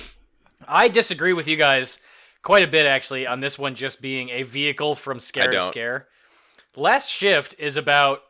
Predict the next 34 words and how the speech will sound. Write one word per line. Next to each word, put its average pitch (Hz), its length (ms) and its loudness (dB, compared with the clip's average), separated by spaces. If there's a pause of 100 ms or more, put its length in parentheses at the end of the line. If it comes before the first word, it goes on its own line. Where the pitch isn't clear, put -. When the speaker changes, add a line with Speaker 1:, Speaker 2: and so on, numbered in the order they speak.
Speaker 1:
a 131 600 2
cop 170 280 0
sitting 185 360 -2
alone 139 600 -4 (680)
in 139 280 -4
a 131 580 -6 (180)
precinct 143 460 -6
that's 131 180 -12
about 127 180 -4
to 113 60 -16
be 120 80 -12
shut 113 260 -10
down, 107 360 -10 (420)
and 110 180 -18 (280)
things 117 320 -10
happen. 98 380 -12 (140)
That's 120 200 -10
it. - 300 -14 (440)
The, 131 380 -8 (420)
the, 143 220 -10
the 156 160 -2
story 196 500 6
in 147 80 -2
that 143 260 2
is 139 200 -6
that 139 180 0
there 135 160 -6
was 151 400 0
a 143 240 -2
crazy 156 480 -2
guy 135 380 2
who 139 120 -6
was 135 320 -6
killed 127 460 -4